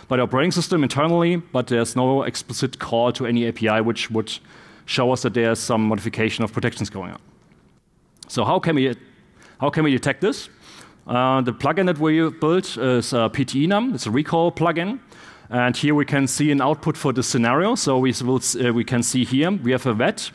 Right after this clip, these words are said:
with the read-write protection. That means it's, the vet states it's not executable. And we have one non-empty page in this area which is executable. And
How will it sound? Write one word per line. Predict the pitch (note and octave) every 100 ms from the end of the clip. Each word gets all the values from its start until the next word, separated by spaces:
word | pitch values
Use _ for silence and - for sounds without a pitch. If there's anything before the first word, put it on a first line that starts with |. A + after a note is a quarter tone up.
| B2
with | B2+
the | - A#2+
read-write | C3 A#2 A2 C#3
protection. | - E3 F3 - G3+ C#4+ - - - -
That | A2+
means | B2 A#2+ -
it's, | A2 - -
the | -
vet | A2 C3+
states | - C3+ B2+ B2
it's | G2+
not | A#2+ B2
executable. | A#2+ - C3+ C#3+ G3+ C#4 - - - - - -
And | C3 C3 C3
we | B2+
have | C3 A#2+
one | C#3 G3 G3+ -
non-empty | C3 E3+ F3 E3
page | D3+ - B2 F3 -
in | - D3+
this | D#3
area | - D3+ D#3 D#3+ F3
which | C3+ C3
is | - D3+ - -
executable. | C3 B2+ B2+ B2 G2 - - _ _ - - - -
And | B2 B2+ B2+ C3 -